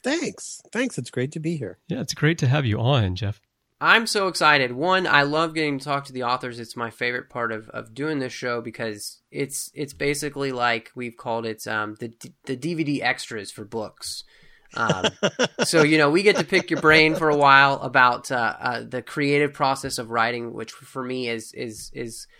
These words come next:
Speaker 3: I don't know if I call myself a writer. I do reviews and stuff, but it's always interesting to, to, to
Speaker 1: That's
Speaker 3: hear.
Speaker 1: writing. That counts.
Speaker 3: Yeah. It, it, it's always interesting for me to hear. But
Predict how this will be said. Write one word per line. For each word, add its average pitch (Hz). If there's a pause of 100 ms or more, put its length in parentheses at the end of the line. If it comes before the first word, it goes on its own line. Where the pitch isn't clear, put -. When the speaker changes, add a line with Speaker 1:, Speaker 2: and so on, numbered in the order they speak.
(240)
Speaker 3:
I -
don't 170
know 117
if -
I 110
call 117
myself 107
a 101
writer. 101
I 101
do 110
reviews 98
and 95
stuff, 95
but 104 (240)
it's 170
always 208
interesting 147
to, 113
to, 117
to - (120)
Speaker 1:
That's 175
Speaker 3:
hear. 135
Speaker 1:
writing. 190 (140)
That -
counts. 196
Speaker 3:
Yeah. 117 (160)
It, 175
it, 180
it's 175
always 196
interesting 156
for 139
me 127
to 120
hear. 123
But -